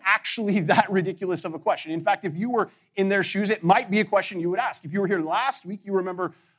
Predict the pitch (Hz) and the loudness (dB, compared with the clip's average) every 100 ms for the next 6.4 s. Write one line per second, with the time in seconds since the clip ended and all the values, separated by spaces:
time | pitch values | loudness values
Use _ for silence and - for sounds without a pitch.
0 | - 160 196 240 - 202 170 185 143 175 | 0 2 2 0 -2 -4 -4 -4 -2 -2
1 | 180 170 135 214 254 233 - - _ _ | -2 -4 -2 -2 -2 -2 -6 -8 _ _
2 | - 175 165 160 175 202 175 185 214 196 | 0 2 2 0 0 0 0 0 0 0
3 | 240 233 - - 160 202 247 247 - 202 | 0 -2 -6 -4 0 0 0 -2 -4 -4
4 | 185 180 170 208 262 226 226 196 180 175 | -2 -2 -2 -4 -4 -2 -2 -4 -6 -4
5 | 175 214 262 - 240 240 233 240 - 185 | -2 0 0 -2 -10 -6 -4 -4 -4 -4
6 | 143 165 196 _ | -6 -4 -6 _